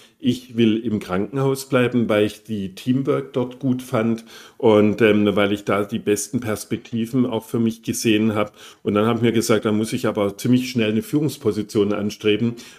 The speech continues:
weil als Assistenzarzt, Facharzt alt werden im Krankenhaus ist auch keine gute Idee. Und ich muss ganz offen gestehen, in der Nephrologie, die ich auch sehr spannend fand, gab's die erste Oberarzt-Position, die frei wurde.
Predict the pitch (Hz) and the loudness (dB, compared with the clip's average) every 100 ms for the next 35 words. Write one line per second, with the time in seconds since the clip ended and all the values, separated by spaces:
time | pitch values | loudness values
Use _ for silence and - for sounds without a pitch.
0 | - 107 107 120 110 113 - 113 127 131 | 0 2 2 0 -4 -4 2 4 4 2
1 | 123 - 113 107 123 123 - 113 110 117 | 0 0 -2 0 -2 -4 -4 -2 0 0
2 | 113 117 110 107 110 104 107 107 113 - | 2 0 0 0 0 -2 -4 -4 -6 -4
3 | 127 107 98 101 107 95 107 101 127 - | -4 -4 -4 -2 -2 -2 0 0 0 -4
4 | - - - - 120 117 120 127 123 127 | -18 -20 -18 0 4 4 2 4 4 4
5 | 120 117 113 139 127 123 127 117 110 104 | 2 0 -2 0 0 2 2 4 4 2
6 | 110 - 139 127 127 131 127 131 - - | 0 0 4 4 4 4 4 2 -2 -16
7 | - 123 127 113 113 139 120 - 123 120 | -4 0 2 2 0 0 0 0 2 4
8 | 123 120 113 113 107 - - 98 110 - | 4 2 2 2 -2 -2 -4 -2 -2 -2
9 | 107 127 113 - - 104 101 - - - | 0 2 0 -2 -4 -4 -6 -12 -18 -6
10 | 127 113 120 - 127 113 113 123 123 - | -2 0 -2 0 4 6 4 2 -4 -2
11 | 104 107 113 117 131 | 0 2 2 4 2